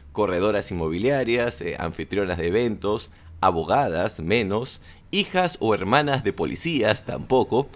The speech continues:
Así que hay ciertas profesiones o ciertas condiciones que yo trato de evitar en una mujer.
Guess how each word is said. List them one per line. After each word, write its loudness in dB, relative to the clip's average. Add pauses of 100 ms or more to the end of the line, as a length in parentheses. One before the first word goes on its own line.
Así -6
que -6
hay 2
ciertas -2
profesiones -4
o -6
ciertas -2
condiciones -4
que -10
yo -6
trato -2
de -2
evitar -2
en -4
una -2
mujer. 0